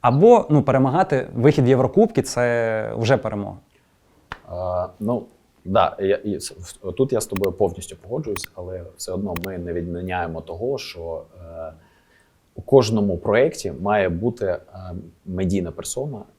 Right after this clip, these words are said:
Speaker 2: е, до якої приходить і через яку дізнаються про проєкт. І, відповідно, у вас це вдалося, е, у Шахтаря це вдається через якихось, е, цікавих футболістів. Е, по прикладу інших клубів я поки що того не,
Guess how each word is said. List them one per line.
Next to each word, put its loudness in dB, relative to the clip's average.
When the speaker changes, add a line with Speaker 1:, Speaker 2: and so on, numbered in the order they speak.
Speaker 2:
е, -20
до -4
якої 0
приходить -6
і -12
через -4
яку -2
дізнаються -8
про -18
проєкт. -20
І, -12
відповідно, -2
у -8
вас 2
це -2
вдалося, -4
е, -20
у -14
Шахтаря -4
це -12
вдається -4
через -16
якихось, -16
е, -18
цікавих -6
футболістів. -8
Е, -4
по -6
прикладу -2
інших -6
клубів -6
я -2
поки -12
що -20
того -18
не, -14